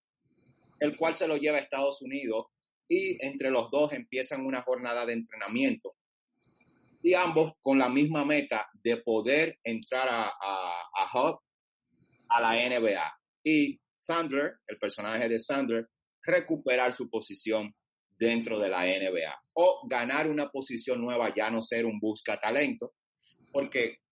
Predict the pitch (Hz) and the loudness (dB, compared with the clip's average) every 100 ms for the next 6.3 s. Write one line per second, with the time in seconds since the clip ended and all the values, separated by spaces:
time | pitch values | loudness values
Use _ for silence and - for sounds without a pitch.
0 | _ _ 120 117 120 120 113 123 113 117 | _ _ 0 2 4 2 0 -2 0 2
1 | 147 147 127 117 - 113 120 117 - 101 | 0 0 -2 -4 -2 0 2 0 -2 -4
2 | 107 120 - 113 113 107 113 117 110 113 | -2 -4 -6 -4 0 -2 -4 -10 -10 -6
3 | 113 110 104 - 104 151 139 107 104 101 | -6 -4 -8 -8 -4 -2 0 0 0 0
4 | 107 92 104 110 92 110 - - 107 107 | -2 -2 0 0 -2 -6 -8 -6 -2 -2
5 | - - - 92 107 101 101 92 95 135 | -2 -10 -4 0 0 -2 -2 -4 -2 0
6 | 139 117 113 | 0 0 -4